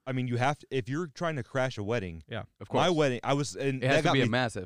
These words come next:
Speaker 1: it
Speaker 3: one.
Speaker 1: has to be ma-, but I was thinking, like, okay, could someone have crashed my wedding?
Speaker 2: Yeah,
Speaker 3: Mm.
Speaker 1: And the
Speaker 2: because,
Speaker 1: answer
Speaker 2: dude,
Speaker 1: is
Speaker 2: I
Speaker 1: absolutely.
Speaker 2: hundred percent.
Speaker 3: Yeah?
Speaker 1: One hundred percent.
Speaker 2: I could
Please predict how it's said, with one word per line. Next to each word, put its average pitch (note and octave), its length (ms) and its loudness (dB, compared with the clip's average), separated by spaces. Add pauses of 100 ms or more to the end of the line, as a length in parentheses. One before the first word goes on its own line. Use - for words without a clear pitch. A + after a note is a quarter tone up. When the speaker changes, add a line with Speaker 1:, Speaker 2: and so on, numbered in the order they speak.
Speaker 1:
it - 60 -10
Speaker 3:
one. C#3 60 -2
Speaker 1:
has E3+ 200 2
to F#3+ 60 -8
be G3 120 -2
ma-, D#3 180 0
but A2+ 260 2
I C#3 80 4
was B2 160 -2
thinking, G#2+ 260 -4
like, F#2 160 -6
okay, A2 220 -4
could F3 340 -8
someone D3 440 -4
have G#2 200 -4
crashed G#2+ 300 -2
my G2+ 100 -4
wedding? F2+ 400 -4
Speaker 2:
Yeah, F#3 200 0
Speaker 3:
Mm. - 0 -
Speaker 1:
And F#2 100 -8
the - 80 0
Speaker 2:
because, G#3 160 2
Speaker 1:
answer G3+ 140 2
Speaker 2:
dude, E3 80 4
Speaker 1:
is B2 60 -2
Speaker 2:
I D3+ 120 -2
Speaker 1:
absolutely. C3+ 680 0
Speaker 2:
hundred F#3+ 340 0
percent. F3+ 560 0
Speaker 3:
Yeah? A#2 60 -18
Speaker 1:
One D3 260 2
hundred C#3 280 2
percent. C#3 220 0
Speaker 2:
I G#2 120 0
could - 60 -14